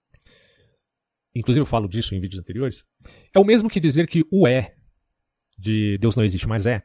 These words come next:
significa existência e não ausência. Então, se eu digo Deus não existe, Deus é. Eu não estou falando que Deus não existe em sentido de ausência. Óbvio, de novo, não é nadismo.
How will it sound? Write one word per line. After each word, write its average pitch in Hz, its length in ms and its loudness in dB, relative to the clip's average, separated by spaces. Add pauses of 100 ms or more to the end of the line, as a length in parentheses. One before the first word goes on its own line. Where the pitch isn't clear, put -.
(100)
significa 139 480 -2
existência 190 760 -2 (200)
e 208 80 2
não 135 140 6
ausência. 131 560 2
Então, 156 160 6
se - 80 4
eu 180 60 12
digo 113 180 4
Deus 170 240 4
não 185 80 2
existe, 143 420 0 (500)
Deus 127 300 0 (100)
é. 120 260 0 (520)
Eu - 60 -4
não 110 60 2
estou 208 160 4
falando 180 240 4
que 151 80 0
Deus 131 180 4
não 135 100 2
existe 160 340 0
em 175 40 -2
sentido 151 380 0
de 147 80 4
ausência. 202 560 2 (360)
Óbvio, 101 500 0
de 175 100 -2
novo, 139 340 2
não 156 180 2
é 139 220 2
nadismo. 151 500 0